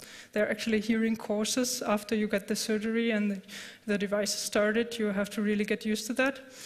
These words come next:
Because, I mean, it's like electrical signals directly inserted. And the technology of these devices is usually behind the usual hearing aid technology because, I mean, it has to be,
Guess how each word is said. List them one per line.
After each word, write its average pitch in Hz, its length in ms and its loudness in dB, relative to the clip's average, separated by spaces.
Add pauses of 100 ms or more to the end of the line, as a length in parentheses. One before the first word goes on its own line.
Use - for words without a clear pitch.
(420)
Because, 226 480 2
I 220 40 4
mean, 214 180 4
it's 214 240 2
like 208 440 0 (380)
electrical 226 560 2
signals 226 680 2
directly 214 560 2 (460)
inserted. 233 540 0 (960)
And 240 680 4
the 233 160 4
technology 277 680 4
of 247 200 4
these 247 160 4
devices 226 520 4
is 247 200 -2
usually 220 360 2
behind 208 580 2 (160)
the 220 60 2
usual 220 380 2
hearing 247 380 4
aid 220 120 2
technology 220 520 2
because, 208 340 0 (280)
I 220 80 4
mean, 226 120 4
it 208 60 4
has 247 260 4
to 240 60 2
be, 214 400 2